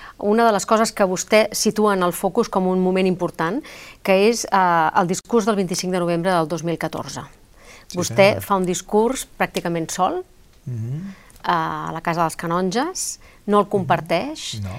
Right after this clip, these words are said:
Speaker 1: i vostè proposa, eh, una llista unitària.
Speaker 2: Mhm.
Speaker 1: Ho tornaria a fer igual?
Speaker 2: No,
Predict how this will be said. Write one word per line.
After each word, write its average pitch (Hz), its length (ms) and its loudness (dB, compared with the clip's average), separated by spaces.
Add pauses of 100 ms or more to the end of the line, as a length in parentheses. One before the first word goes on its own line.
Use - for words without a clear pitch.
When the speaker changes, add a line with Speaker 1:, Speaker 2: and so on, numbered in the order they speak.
(300)
Speaker 1:
i 220 200 2
vostè 202 420 2
proposa, 214 840 2
eh, 165 240 2
una 175 240 0
llista 165 260 -4
unitària. 127 460 -4 (420)
Speaker 2:
Mhm. 143 380 -10 (200)
Speaker 1:
Ho 240 120 4
tornaria 220 320 6
a - 20 2
fer 226 140 0
igual? 190 320 -2 (880)
Speaker 2:
No, 139 160 8